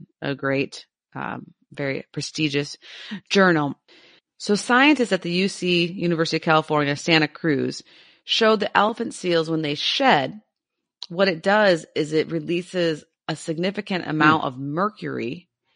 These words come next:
Speaker 1: into the surrounding waters and makes those coastal waters where they're hauled out nearby a lot higher in mercury. And, and this is in the, um,
Speaker 2: Hmm.
Speaker 1: Ano Nuevo State Reserve. So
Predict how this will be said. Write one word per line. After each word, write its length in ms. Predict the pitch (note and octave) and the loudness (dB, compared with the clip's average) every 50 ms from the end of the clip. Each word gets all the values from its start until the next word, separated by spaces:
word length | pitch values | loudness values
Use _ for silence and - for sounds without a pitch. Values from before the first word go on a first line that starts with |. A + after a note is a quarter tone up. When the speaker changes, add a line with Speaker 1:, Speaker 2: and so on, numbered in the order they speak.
| _ _ _ _ _ | _ _ _ _ _
Speaker 1:
into 300 | - F3 F3 F3+ D#3+ E3+ | 0 2 2 0 -2 -6
the 100 | D#3+ D#3+ D3+ | -8 -10 -8
surrounding 640 | - - E3 D#3+ D#3 D3 D3 D3 D3 C#3+ C3+ C3 C3 | -6 -6 -2 2 2 2 2 2 0 -2 -6 -4 0
waters 600 | C3 D3+ D#3 D3 - - - - - - - - _ _ _ _ _ - | 4 4 4 4 4 0 -10 -14 -16 -18 -18 -18 _ _ _ _ _ -4
and 120 | D#3 E3 | 0 2
makes 320 | E3 E3 D#3+ - - - - | 2 2 2 0 -6 -10 -2
those 340 | - E3 D#3 D#3 D3+ D3 - | 0 2 2 2 0 -2 -4
coastal 440 | - - F3 F3 E3+ - - E3 | -4 0 0 0 0 0 -2 -2
waters 540 | D#3 D#3+ F3 F3 F3+ F3 D#3 D3 C#3 C#3+ C#3 | 2 4 6 6 8 6 6 4 0 -4 -4
where 140 | C#3+ C#3+ C#3 | -6 -6 -4
they're 120 | C3 C#3 | -4 -6
hauled 360 | C3+ - - D#3+ D#3+ D#3 D3+ D#3+ | -6 -4 -2 0 2 2 4 4
out 200 | D3+ D3+ D3 - | 4 4 2 0
nearby 600 | C3+ C3 C3 B2 B2+ C3 B2 A#2+ A#2+ A2+ B2+ C3 _ _ _ _ _ _ _ _ _ _ _ _ _ _ _ _ _ _ _ - | -2 -4 -4 -2 0 0 2 2 0 0 -4 -6 _ _ _ _ _ _ _ _ _ _ _ _ _ _ _ _ _ _ _ -6
a 80 | D#3+ | -6
lot 680 | D3+ D3 D#3 D#3+ E3 E3 E3 E3 E3 D#3 - _ - - - _ _ _ - | -4 -4 0 2 4 6 6 6 4 2 0 _ -16 -20 -20 _ _ _ -20
higher 680 | - - - D3 C#3 C#3 C#3 C#3 C3+ C3+ C3 B2+ - - | -12 -4 0 0 2 2 2 0 0 -2 -4 -4 -8 -12
in 200 | C3+ C3+ C#3 D3 | -12 -10 -8 -4
mercury. 560 | E3+ G3 G3+ G3 - - - - - - - _ _ _ _ - - - _ _ | -2 -2 -2 -4 -6 -10 -10 -10 -10 -12 -14 _ _ _ _ -20 -20 -20 _ _
And, 240 | - D3 D3 C#3+ C3+ - | -6 -4 -4 -2 -2 -2
and 200 | D#3+ D#3+ E3 E3 | 0 0 0 0
this 160 | E3 - F3 | 0 -2 -2
is 100 | E3 D#3 | 0 2
in 160 | D#3+ D#3 D#3 | 4 4 4
the, 300 | D3 C#3+ C#3+ C#3 C3+ - | 4 4 2 2 0 0
um, 300 | - C3+ C3 C3 B2+ B2 - _ | 0 0 0 0 0 -2 -4 _
Speaker 2:
Hmm. 60 | - D3 | -2 0
Speaker 1:
Ano 520 | D3 C#3+ C#3+ C#3+ C#3 C#3 C#3 C3+ C#3 C#3 D#3 F3+ - | 0 0 0 0 0 0 -2 -2 -4 -6 -10 -10 -6
Nuevo 460 | D3+ D3 C#3 C#3 C#3 C#3 C3 C3 B2+ B2+ | -4 -2 0 2 2 2 2 0 -4 -4
State 300 | - - - C#3 B2+ - | -4 -6 -6 -6 -6 -4
Reserve. 540 | B2 B2 A#2+ - B2+ A2 - - - _ _ _ _ _ _ _ _ _ _ _ _ _ _ _ _ _ _ _ _ _ _ _ - | -6 -8 -6 -4 -4 -4 -6 -8 -12 _ _ _ _ _ _ _ _ _ _ _ _ _ _ _ _ _ _ _ _ _ _ _ -14
So 1120 | - - - G#3 F3+ F3 F3 F3 E3+ E3+ E3+ E3+ E3+ E3+ E3+ E3 D#3+ D#3+ D#3 D3 - - | -8 0 4 6 8 8 10 10 10 10 10 10 10 10 8 8 6 4 2 0 -2 -8